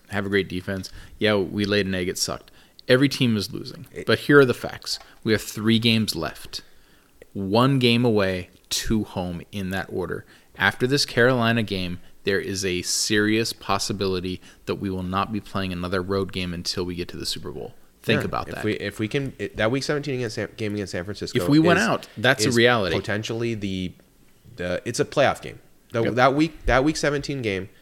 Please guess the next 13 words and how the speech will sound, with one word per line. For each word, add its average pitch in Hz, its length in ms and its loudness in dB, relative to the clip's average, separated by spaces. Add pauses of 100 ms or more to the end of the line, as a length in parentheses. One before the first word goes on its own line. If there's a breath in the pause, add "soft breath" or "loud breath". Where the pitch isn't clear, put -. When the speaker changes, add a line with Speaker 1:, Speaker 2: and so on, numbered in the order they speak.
(320 soft breath)
Speaker 2:
against 95 300 -6
San 98 120 -2
Francisco, 95 440 -4
that, 80 300 0
that's 78 220 -8
a 104 60 -6
playoff - 280 -6
game, 73 300 -12
and, 98 400 -6
and 104 180 -6
they 104 120 -2
need 104 220 -6
to, - 100 -12